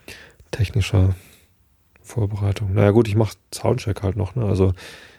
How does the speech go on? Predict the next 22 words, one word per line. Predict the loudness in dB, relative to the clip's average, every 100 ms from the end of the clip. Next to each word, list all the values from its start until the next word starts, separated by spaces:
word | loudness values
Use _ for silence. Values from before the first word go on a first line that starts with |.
| _ _
ähm, | 2 4 4 2 -4 _ _ _ -2
häufig | 0 2 2
habe | 2
ich | 2
einen | 0
Kopfhörer | -2 -4 -2 0 2 2
auf, | 0 -2 -4
den | 0 2
habe | 2
ich | 0
jetzt | -4 -2
heute | -2 0
mal | 2 2
nicht | 2 0 -2
auf, | -2 -2 -4 -10 _ _ _ _ _ _ _ _ _ _ _ _ _ _ _ _ _ -20 -8 0
weil, | 2 4 4 4 2 -2 _ _ _ _
naja, | 2 2 2
häufig, | 0 0 -4 -8 -20 _ _ _ -4
ja, | -2 -2 -4
eigentlich | -2 2 4
habe | 4
ich | 2